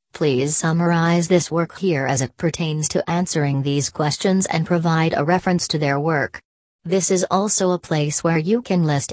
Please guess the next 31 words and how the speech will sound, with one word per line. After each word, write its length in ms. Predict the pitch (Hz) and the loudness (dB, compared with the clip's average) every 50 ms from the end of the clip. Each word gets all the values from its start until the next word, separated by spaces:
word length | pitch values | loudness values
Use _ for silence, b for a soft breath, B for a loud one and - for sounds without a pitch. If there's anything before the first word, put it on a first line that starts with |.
| - | -6
any 240 | - 156 170 175 175 | -2 -2 0 0 -2
further 420 | 175 - - 214 220 226 220 175 143 | -2 -2 -2 0 0 2 0 0 -2
thoughts 480 | - - 175 165 165 180 - - - | -2 -2 -2 0 0 -2 -2 -4 -6
or 200 | - - 160 165 | -2 -2 -2 -2
comments 640 | - - - - 185 180 160 131 123 127 123 - - | -2 -4 -2 0 2 2 2 2 0 -2 -2 -2 -2
that 260 | - 143 139 147 - | -2 -2 -2 -2 0
you 140 | 190 196 185 | 0 2 2
have 260 | 165 175 180 185 180 | 4 2 2 2 2
that 260 | 165 165 165 165 - | 2 0 0 0 0
may 220 | - 185 185 180 185 | 0 0 2 2 2
not 260 | 185 190 202 190 - | 2 2 0 0 -4
fit 220 | - - - 190 | -4 -2 0 2
into 220 | 196 185 180 - 165 | 2 2 2 0 -2
the 100 | 151 151 | -2 -2
first 400 | - - - 202 180 143 - - _ | -2 0 2 2 2 2 -2 -6 _
two 180 | - - 196 190 | -2 -2 -2 0
questions. 680 | - 170 147 139 127 - - 123 120 113 - - - - _ _ _ _ _ _ _ _ _ _ _ _ _ - | 0 0 0 0 0 -2 -2 -4 -4 -4 -4 -6 -8 -10 _ _ _ _ _ _ _ _ _ _ _ _ _ -6
Guidelines. 960 | 143 151 139 147 165 180 175 165 160 147 135 123 123 104 117 - - - - - _ _ _ _ _ _ _ _ _ _ _ _ | -2 0 0 0 0 0 -2 -2 -4 -2 -2 -2 -2 -4 -4 -4 -6 -8 -10 -12 _ _ _ _ _ _ _ _ _ _ _ _
Please 480 | - - 269 247 190 147 147 151 151 - | -4 2 2 4 4 2 0 -2 -2 -4
try 240 | - - 170 160 156 | -4 -2 -2 0 0
to 160 | 151 - 196 | 0 0 0
adhere 480 | 180 175 175 165 151 165 175 160 156 147 | 0 0 0 0 0 0 2 0 0 0
to 140 | - 160 | -2 -2
the 100 | 147 151 | -4 -4
following 560 | 139 - 170 165 160 156 156 151 147 143 147 135 | -2 0 0 0 2 2 2 0 0 0 0 0
guidelines 800 | 143 139 147 165 180 175 180 175 165 165 165 160 165 160 - | 0 0 2 0 0 0 2 2 2 2 2 0 0 0 0
while 420 | 160 151 151 156 170 175 180 185 175 | -2 0 2 2 4 4 2 2 2
submitting 540 | - - 147 139 156 175 175 175 160 156 | 0 -2 -2 0 0 0 2 2 2 2
your 180 | 147 147 143 143 | 2 2 2 2
ideas. 720 | 143 147 143 143 143 151 143 139 131 123 117 117 - - - _ _ _ _ _ _ _ _ _ _ _ _ _ | 2 0 0 -2 -4 -4 -4 -4 -4 -4 -4 -4 -6 -6 -8 _ _ _ _ _ _ _ _ _ _ _ _ _
One. 500 | - 175 196 202 190 165 135 123 113 - | -2 2 4 4 4 4 2 0 -2 -6